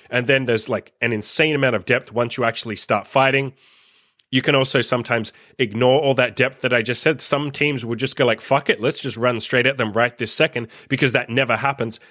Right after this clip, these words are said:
That's gonna be our, like, weird little fake. So there's this, like, constant game of, like, I have to do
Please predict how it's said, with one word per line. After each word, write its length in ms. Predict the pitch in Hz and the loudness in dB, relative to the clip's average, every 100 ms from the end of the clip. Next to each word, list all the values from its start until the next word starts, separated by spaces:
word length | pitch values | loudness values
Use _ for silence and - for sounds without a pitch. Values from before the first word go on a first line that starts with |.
| - | -2
That's 200 | 120 117 | 0 0
gonna 180 | 123 113 | -2 0
be 180 | 113 123 | 0 2
our, 200 | 131 127 | 2 2
like, 220 | 101 101 | -2 -2
weird 240 | 107 110 | -2 0
little 220 | 101 104 | 0 -4
fake. 240 | 98 113 110 | -2 -4 0
So 140 | 156 | -2
there's 180 | 147 143 | 0 -2
this, 180 | 156 - | -4 -4
like, 140 | 135 | -6
constant 480 | - 160 - 165 113 | -2 -4 -2 -6 -2
game 320 | 117 123 120 | 0 0 0
of, 160 | 110 110 | -2 -2
like, 240 | 104 - _ _ _ _ _ _ _ _ | -2 -4 _ _ _ _ _ _ _ _
I 120 | 131 131 | 0 0
have 200 | 139 - | -2 -6
to 80 | |
do 400 | 123 139 160 160 | -4 -2 0 0